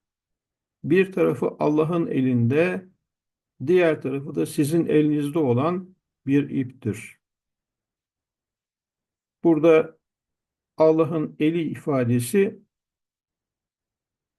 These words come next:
müteşabih bir ifadedir ve el şeklinde düşünülmemelidir.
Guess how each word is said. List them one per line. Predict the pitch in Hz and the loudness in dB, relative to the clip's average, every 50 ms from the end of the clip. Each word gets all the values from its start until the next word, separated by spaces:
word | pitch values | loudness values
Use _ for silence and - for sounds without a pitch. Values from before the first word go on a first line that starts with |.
| _ _ | _ _
müteşabih | - 156 160 139 - - 160 - - - 165 156 156 156 170 165 117 - - | -8 -6 -6 -6 -4 -4 -4 -2 0 2 4 4 4 2 0 -4 -6 -6 -8
bir | 131 127 117 113 | -6 -6 -6 -6
ifadedir | 107 113 - - 127 123 117 117 127 127 - 190 180 185 175 | -8 -10 -8 -4 -2 0 0 0 0 0 -2 -2 -4 -2 -2
ve | 151 156 156 - - - _ _ _ _ _ _ _ _ _ _ _ _ _ _ _ _ _ _ _ _ _ _ _ _ _ _ _ _ - | 0 0 0 -2 -4 -10 _ _ _ _ _ _ _ _ _ _ _ _ _ _ _ _ _ _ _ _ _ _ _ _ _ _ _ _ 0
el | 180 175 170 165 - - | 2 4 4 2 0 -6
şeklinde | - - - 147 139 139 139 143 170 185 156 | -10 -8 -6 -6 -6 -4 -4 -2 -2 -2 0
düşünülmemelidir. | 135 135 120 - 156 143 139 127 117 110 110 104 98 98 95 92 92 - - | 0 -2 -2 0 0 2 2 2 2 2 2 0 -2 -4 -6 -8 -12 -14 -18